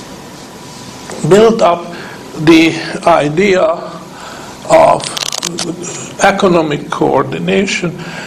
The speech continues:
and then others, such as Mises, took over, and he gave the title Human Action,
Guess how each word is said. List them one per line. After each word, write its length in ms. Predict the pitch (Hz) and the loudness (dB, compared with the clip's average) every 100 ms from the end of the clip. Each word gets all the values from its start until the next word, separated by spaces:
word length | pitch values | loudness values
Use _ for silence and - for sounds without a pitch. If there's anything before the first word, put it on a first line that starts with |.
| - - - | -14 -6 0
and 300 | 147 143 147 | 2 4 4
then 220 | 160 156 | 4 2
others, 640 | - 190 185 180 185 185 | 2 2 4 2 2 0
such 340 | - 185 - - | -2 -2 -2 -4
as 200 | - 135 | -6 -2
Mises, 640 | 170 208 202 190 170 - | 2 2 2 0 0 -2
took 280 | - 151 - | -4 -4 2
over, 460 | 175 156 151 151 - - - - | 4 4 2 0 -2 -10 -12 -8
and 300 | - 127 139 | 0 0 0
he 420 | - 156 147 - - - - - - - - - | 0 2 2 2 -4 -12 -14 -14 -14 -16 -14 0
gave 280 | 151 151 135 | 4 4 4
the 140 | 254 - | -4 -2
title 440 | 180 160 147 165 | 0 0 0 -4
Human 880 | - - 151 202 262 254 214 202 196 | -6 -6 2 4 6 4 2 0 -2
Action, 640 | 180 160 160 - - - - | -2 -2 -2 -4 -4 -4 -8